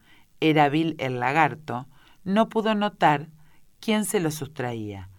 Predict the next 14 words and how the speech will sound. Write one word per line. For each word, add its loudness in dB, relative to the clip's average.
y 2
después -2
de 0
buscarlo -2
un -4
rato, -4
se -4
vio -2
precisado -2
a -2
escribir -4
con -4
el -6
dedo -6